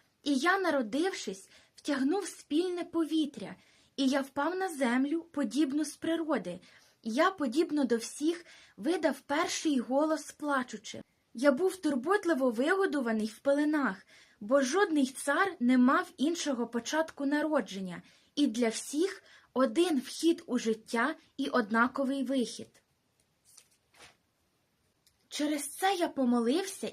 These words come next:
і мені дано розумність. Я закликав, і на мене найшов дух мудрості. Я її вважав за кращу від скіпетрів і престолів, і я вважав багатство за ніщо порівняно з нею.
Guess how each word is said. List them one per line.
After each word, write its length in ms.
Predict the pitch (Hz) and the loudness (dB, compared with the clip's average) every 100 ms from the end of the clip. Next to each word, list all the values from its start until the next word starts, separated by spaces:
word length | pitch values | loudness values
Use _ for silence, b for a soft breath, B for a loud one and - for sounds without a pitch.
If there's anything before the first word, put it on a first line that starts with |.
| - | 2
і 100 | 254 | 6
мені 360 | 254 262 403 | 8 6 4
дано 400 | 247 226 285 294 | 2 2 4 2
розумність. 800 | 311 262 277 277 208 175 - _ b b b | 2 0 0 2 0 -2 -14 _ b b b
Я 260 | - 269 339 | -4 2 2
закликав, 760 | 262 247 233 247 392 381 180 _ b _ | 2 -4 -2 -2 -2 -4 -8 _ b _
і 120 | 277 | -2
на 120 | 277 269 | 2 6
мене 400 | 254 311 392 285 | 6 4 2 2
найшов 580 | 233 226 - 302 349 | 2 0 -2 0 -2
дух 320 | 208 247 302 - | -2 -2 -2 0
мудрості. 840 | 294 294 196 180 - - 117 - b b b b b | 2 2 0 -6 -10 -16 -16 -16 b b b b b
Я 260 | 226 330 | 0 4
її 280 | 403 359 311 | 6 4 2
вважав 460 | 269 262 277 339 349 | 0 0 2 4 2
за 160 | 247 | 0
кращу 520 | 254 302 330 359 - 240 | -2 0 0 0 -4 -4
від 180 | 220 | -6
скіпетрів 720 | - - 254 359 392 277 240 226 | -8 -8 -2 0 0 -4 -4 -4
і 100 | 269 | -6
престолів, 800 | 254 277 277 - 330 285 175 170 B B B B - | -2 -2 -4 -4 -2 -2 -4 -8 B B B B 0
і 140 | 269 | 2
я 200 | 262 381 | 4 2
вважав 460 | 320 302 302 330 220 | 2 0 4 2 2
багатство 640 | 262 277 381 - - 247 | 0 2 2 0 -4 -4
за 140 | 220 | 0
ніщо 560 | 254 247 - - 302 370 | 4 2 0 -6 0 0
порівняно 640 | 381 233 269 320 302 277 | 0 0 2 2 2 0
з 120 | 277 269 | -2 0
нею. 460 | 302 285 196 - | 0 0 -2 -8